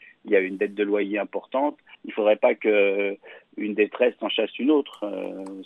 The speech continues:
si, si on a une détresse pour faire ses courses, on a peut-être aussi, euh, euh, au-dessus de la tête, un risque d'expulsion locative. Euh, et c'est pour ça aussi que moi j'ai dit au gouvernement, euh, qu'il fallait prendre maintenant un, un moratoire sur les expulsions locatives d'au moins un an,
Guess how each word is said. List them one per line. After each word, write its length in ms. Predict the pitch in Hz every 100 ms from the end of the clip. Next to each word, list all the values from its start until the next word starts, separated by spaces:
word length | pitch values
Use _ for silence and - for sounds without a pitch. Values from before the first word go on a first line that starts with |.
| _
si, 180 | 101 98 -
si 180 | 113 110
on 100 | 101
a 80 | 101
une 140 | 98
détresse 320 | 98 - 107 -
pour 100 | 95
faire 180 | - 98
ses 100 | -
courses, 400 | 98 135 147 -
on 120 | 110 104
a 80 |
peut-être 340 | 95 101 104 95
aussi, 380 | 98 - 120 113
euh, 180 | 98 98 - - - -
euh, 440 | 98 98 101 104 -
au-dessus 300 | 110 98 113
de 80 | 104
la 100 | 101
tête, 380 | - 117 120 107
un 240 | 101 104
risque 260 | 104 101 101
d'expulsion 540 | 98 92 101 - 107
locative. 680 | 101 98 98 - 143 151 113
Euh, 280 | 107 104 104
et 200 | 98 95 92
c'est 60 | -
pour 140 | 92
ça 100 | 104
aussi 220 | 95 -
que 40 | -
moi 80 | 98
j'ai 140 | 101 95
dit 160 | 110 107
au 80 |
gouvernement, 600 | 95 101 98 104 127 117
euh, 20 | 107 _ - -
qu'il 100 | -
fallait 220 | - 104 104
prendre 340 | 113 104 101
maintenant 460 | 104 92 123 120 104
un, 180 | 98 - _ - _
un 100 | -
moratoire 540 | 101 107 107 117 127 113
sur 100 | 110
les 160 | 98
expulsions 440 | 101 - 104 - 110
locatives 520 | 101 101 - 131 120
d'au 120 | 104
moins 360 | 104 110 107 101
un 140 | 104
an, 240 | 117 147